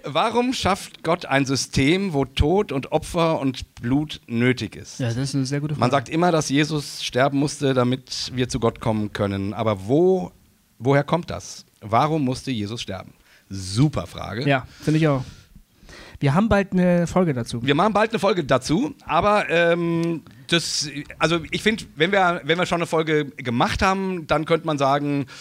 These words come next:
Speaker 1: äh,
Speaker 2: Hörst dir an,
Speaker 1: hörst
Speaker 2: aber
Speaker 1: dir
Speaker 2: was
Speaker 1: an.
Speaker 2: wir nicht gemacht haben, können wir
Speaker 1: Dann,
Speaker 2: was machen.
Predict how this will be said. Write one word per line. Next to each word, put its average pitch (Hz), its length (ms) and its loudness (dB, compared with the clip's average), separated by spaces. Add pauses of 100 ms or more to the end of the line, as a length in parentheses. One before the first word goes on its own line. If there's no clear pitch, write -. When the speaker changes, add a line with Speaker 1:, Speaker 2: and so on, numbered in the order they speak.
(240)
Speaker 1:
äh, - 180 -2
Speaker 2:
Hörst 160 180 0
dir 139 120 0
an, 220 280 0
Speaker 1:
hörst 147 140 0
Speaker 2:
aber 165 40 2
Speaker 1:
dir 160 100 0
Speaker 2:
was 147 100 -2
Speaker 1:
an. 185 40 -2
Speaker 2:
wir 175 40 0
nicht 208 120 0
gemacht 214 260 -2
haben, 226 320 -2
können - 20 -18
wir 180 80 0
Speaker 1:
Dann, 202 120 0
Speaker 2:
was 208 100 -4
machen. 123 220 0